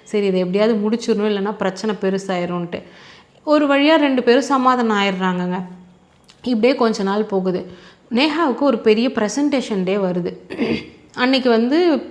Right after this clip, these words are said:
பயங்கரமா அதுக்கு முன்னாடி பிரசன்டேஷனுக்காக ஒர்க் பண்ணிட்டே இருக்காங்க. வீட்டுக்குள்ள சரியா பேசி-, பேசிக்கிற விஷயம், நேரம் செலவு விடுறதெல்லாம் ரொம்ப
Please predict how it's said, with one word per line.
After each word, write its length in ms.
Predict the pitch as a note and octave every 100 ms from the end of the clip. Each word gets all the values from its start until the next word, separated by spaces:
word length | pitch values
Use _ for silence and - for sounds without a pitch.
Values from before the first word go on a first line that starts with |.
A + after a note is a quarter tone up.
| -
பயங்கரமா 580 | A3 A3 B3+ C4 C4+ D4 D4
அதுக்கு 260 | A#3+ A3+ A3+
முன்னாடி 220 | G#3+ A#3
பிரசன்டேஷனுக்காக 760 | A#3 G#3 A#3 A#3+ A3+ A3 G3+ G3+ G#3+
ஒர்க் 120 | F#3+ F#3
பண்ணிட்டே 280 | F#3+ F#3+ G3
இருக்காங்க. 560 | G#3+ G#3+ F#3+ F3+ G3+ C#4+ - - - - A#3
வீட்டுக்குள்ள 460 | C#4+ C#4+ C#4 B3+
சரியா 320 | A#3 A#3 G#3+ A3+
பேசி-, 500 | A#3 A3 - A3 G#3+
பேசிக்கிற 420 | A3+ A3+ A3+ G#3+
விஷயம், 340 | F#3+ G3 G#3
நேரம் 320 | G3+ G#3+ A#3 A3+
செலவு 500 | - G#3+ G#3 A3 G#3
விடுறதெல்லாம் 400 | F#3+ F#3 F#3 A3
ரொம்ப 260 | F#3+ G3+